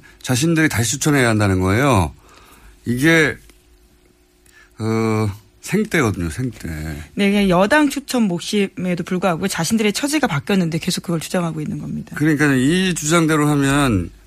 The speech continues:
Speaker 1: 그 두 명의 이상은 특정 정당이 계속 추천해야 된다는 주장과 똑같은 거거든요. 자기들이 예전에 추천했기 때문에 지금도 추천해야 된다는 거예요. 그러니까 특정 정당이 할당된 거다, 그 숫자는.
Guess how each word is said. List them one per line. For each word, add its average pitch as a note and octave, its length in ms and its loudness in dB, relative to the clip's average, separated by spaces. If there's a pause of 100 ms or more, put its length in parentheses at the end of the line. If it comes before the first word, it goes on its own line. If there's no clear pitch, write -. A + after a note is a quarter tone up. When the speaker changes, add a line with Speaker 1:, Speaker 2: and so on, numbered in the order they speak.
Speaker 1:
그 - 180 -4
두 C#3 180 2
명의 E3 360 4
이상은 C3+ 560 0
특정 G#3 380 -2
정당이 D3 340 2
계속 A2 460 0 (280)
추천해야 E3+ 400 0
된다는 A#2 420 2
주장과 A2+ 360 -2
똑같은 D#3 300 -2
거거든요. A2+ 260 0
자기들이 F3+ 400 -2
예전에 C#3 240 2
추천했기 D3 380 -4
때문에 D#3+ 360 0 (460)
지금도 E3+ 280 2
추천해야 D3+ 460 0
된다는 G#2+ 400 2
거예요. F#2+ 560 0 (1080)
그러니까 E3 240 2
특정 A3+ 360 2
정당이 F3+ 400 4
할당된 F3+ 400 2
거다, A2 320 4
그 G#2+ 60 -6
숫자는. G#2+ 800 0